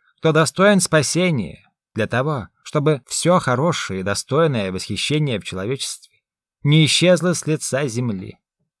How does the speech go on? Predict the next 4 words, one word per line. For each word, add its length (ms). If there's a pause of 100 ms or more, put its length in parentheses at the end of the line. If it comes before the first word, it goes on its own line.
(400)
«Совершенно 640
верно, 320
совершенно 580
верно», 400